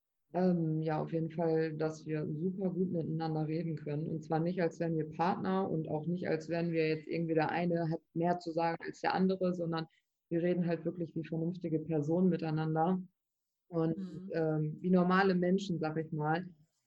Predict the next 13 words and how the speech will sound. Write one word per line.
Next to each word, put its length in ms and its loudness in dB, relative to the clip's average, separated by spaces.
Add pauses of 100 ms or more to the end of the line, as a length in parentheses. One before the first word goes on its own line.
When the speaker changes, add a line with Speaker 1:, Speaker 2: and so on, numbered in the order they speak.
Speaker 1:
was 200 4
ja 180 8
wahrscheinlich 480 2
nicht 280 2
in 100 0
so 140 0
vielen 200 2
Beziehungen 520 0
heutzutage 560 0 (120)
vorkommt, 480 -2
weil 180 0
meistens 400 -4
immer 200 2